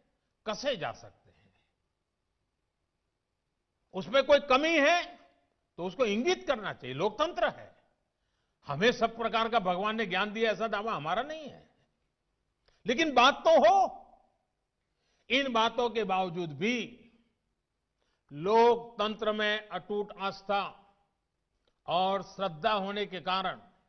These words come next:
किसानों के प्रति हमारा समर्पण होने के कारण हर समय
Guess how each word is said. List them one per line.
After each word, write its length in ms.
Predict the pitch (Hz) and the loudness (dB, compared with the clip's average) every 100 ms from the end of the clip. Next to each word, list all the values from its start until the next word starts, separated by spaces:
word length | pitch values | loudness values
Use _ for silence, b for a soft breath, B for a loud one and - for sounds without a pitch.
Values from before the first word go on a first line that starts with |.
| _ _ _ _ _ _ _ _ _ - | _ _ _ _ _ _ _ _ _ -12
किसानों 580 | 190 196 202 214 208 | -8 -2 0 0 -2
के 140 | 185 202 | -2 -4
प्रति 340 | 196 196 208 | -6 -8 -8
हमारा 400 | 180 196 196 190 | -6 -4 -2 -2
समर्पण 640 | 175 - 202 240 247 254 | -4 -6 -4 -2 -2 -2
होने 300 | 233 208 220 | -4 -4 -4
के 140 | 214 202 | -6 -8
कारण 400 | 196 196 185 123 _ _ _ _ _ _ _ _ | -6 -6 -6 -12 _ _ _ _ _ _ _ _
हर 400 | - 277 320 339 | -2 6 8 8
समय 560 | - - 262 262 208 - | 4 -2 0 0 0 -4